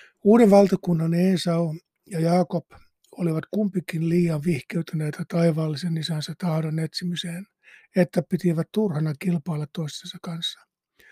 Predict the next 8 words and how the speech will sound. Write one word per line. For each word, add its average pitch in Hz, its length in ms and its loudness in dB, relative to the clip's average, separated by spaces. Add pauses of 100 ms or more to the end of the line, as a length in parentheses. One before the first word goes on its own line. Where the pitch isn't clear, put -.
(260)
Jumalan 175 340 6
valtakunnan 156 640 -4
rajanylityksiä 170 1000 -4 (420)
ei 196 200 4
tultaisi 165 540 -2
rankaisemaan 160 760 -6
kuolemalla. 170 640 -8 (960)
Juutalaisilla 185 840 4